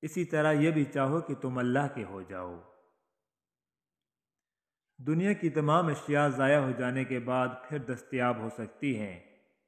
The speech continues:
लेकिन ज़ाया शुदा वक्त वापस नहीं आ सकता। वक्त की कदर करें और उसे कारामद बनाएं।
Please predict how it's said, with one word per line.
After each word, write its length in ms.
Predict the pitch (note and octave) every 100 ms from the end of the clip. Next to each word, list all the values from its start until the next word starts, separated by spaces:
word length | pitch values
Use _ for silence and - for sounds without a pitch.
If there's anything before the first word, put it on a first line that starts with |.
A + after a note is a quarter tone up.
| _ _ _ _ -
लेकिन 460 | C3 C#3 D#3 C#3+ B2
ज़ाया 300 | C3+ D3 D3
शुदा 300 | D3 C3 B2
वक्त 320 | B2+ C3 C3
वापस 460 | A#2+ A#2+ D3 C3 C3
नहीं 220 | B2 C#3+
आ 120 | G#2+
सकता। 440 | G2 G2+ - A2 G2+ - - _ _ _ _ _ _ -
वक्त 300 | B2+ D#3 D#3
की 100 | D3+
कदर 340 | C3 C3+ C#3 C#3+
करें 360 | C#3+ C3+ D3
और 200 | D3 B2
उसे 280 | A2+ - A#2+
कारामद 540 | A2+ B2 A#2+ A#2 C3 G#2+
बनाएं। 600 | F#2+ F#2 F2+ F2 E2